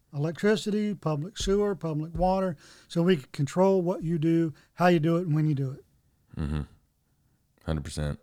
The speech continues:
Speaker 1: And
Speaker 2: One.
Speaker 1: that's just not Todd theorizing. I just watched, uh,
Speaker 2: Mm-hmm.
Speaker 1: yesterday morning a video from, uh,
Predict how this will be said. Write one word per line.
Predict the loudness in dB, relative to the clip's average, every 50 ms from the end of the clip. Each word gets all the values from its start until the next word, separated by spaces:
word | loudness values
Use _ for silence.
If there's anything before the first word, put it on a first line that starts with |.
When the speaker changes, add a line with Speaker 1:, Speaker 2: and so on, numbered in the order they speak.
| _ _ _ _ _ _ _ _ _ _ _ _ _ _ _ _ _ _ _ _ _ _ _ _ _ _ _ _ _ _ -20 -20 _ _ _ _ _ _ -2
Speaker 1:
And | 0 2 2 0 -2 -4 -8 -4
Speaker 2:
One. | 0 2
Speaker 1:
that's | 2 2 2
just | 2 2 2 2 2
not | 2 0 0 -2
Todd | -2 2 2 2 2 0 -2 -6 -12 -18 -20 _ _ _ _
theorizing. | _ 2 4 6 6 8 8 6 6 4 4 2 2 2 2 2 2 0 -2 -4 -10 _ _ _ _ _ _ -2
I | 0 0 0 0 -2 -8 _ _ _ _ _ _ _ _ _ -8
just | -2 0 0 0 0 -2
watched, | -4 -6 -4 -2 0 0 -2 -2 -6 -12 -16 -18 -18 -20 -20 _ -20 -20 -20 _ _ _ _ -4
uh, | -4 -2 -2 -2 -4 -4 -6
Speaker 2:
Mm-hmm. | -6 -4 -4 -4 -6 -8 -10 _ _ _ -16 -4
Speaker 1:
yesterday | -2 -2 -2 -2 -2 -2 0 0 2 2
morning | 2 2 2 0 0 0 -2 -2 -4
a | -4 -6
video | 0 2 2 2 2 2 0 -2 -2 -4 -6 -6 -8 -10 _ _ _ _ _ _ _
from, | _ 2 4 6 6 6 4 2 0 -4 _ _ _ _ _ _ _ _ _ -20 -20 _ -10 -4 -2
uh, | 0 2 2 2 0 0 -2 -4 -6